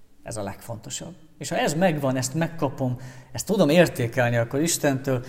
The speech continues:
megkapok mindent, akkor az emberek felé már nincsenek elvárásaim. Már nem haraggal viseltetem irántuk, már nem igazságtalanságot érzek, mert megkaptam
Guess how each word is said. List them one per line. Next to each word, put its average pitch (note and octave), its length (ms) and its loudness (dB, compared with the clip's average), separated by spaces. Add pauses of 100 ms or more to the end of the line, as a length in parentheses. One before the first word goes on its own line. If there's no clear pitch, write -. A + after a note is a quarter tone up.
(140)
megkapok C#3+ 600 0
mindent, E3 600 4
akkor D#3 200 -4
az C#3+ 80 0
emberek D3+ 440 2
felé C#3+ 300 2
már C3 260 0
nincsenek C3+ 400 -4
elvárásaim. A2+ 800 -6 (500)
Már B2 160 -4
nem C#3+ 240 0 (400)
haraggal C#3+ 680 4
viseltetem C3 680 -2
irántuk, A#2+ 500 -6
már A#2+ 160 -4
nem C3+ 260 -2
igazságtalanságot C3 1300 -2
érzek, B2 320 -6
mert A2 160 -12
megkaptam D3+ 800 -4